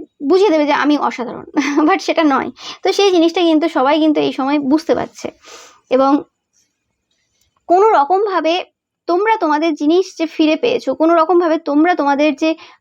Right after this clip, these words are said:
মর্যাদা বলতে পারো বা সম্মান বলতে পারো, সেটা ফিরে পেয়েছো, সেটা কিন্তু অনেকে বলছে এই সময়। যতই তারা হিংসা করুক, এটাও একটা হিংসার কারণ তাদের,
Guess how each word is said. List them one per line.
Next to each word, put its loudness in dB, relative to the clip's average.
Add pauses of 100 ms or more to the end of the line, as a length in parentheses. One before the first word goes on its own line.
মর্যাদা 0
বলতে -2
পারো -6
বা -2
সম্মান 2
বলতে 2
পারো, 2
সেটা 0
ফিরে 0
পেয়েছো, 0
সেটা 0
কিন্তু 4
অনেকে 0
বলছে 2
এই 0
সময়। -2 (320)
যতই 2
তারা 2
হিংসা 2
করুক, -2
এটাও 0
একটা 0
হিংসার 2
কারণ 0
তাদের, 0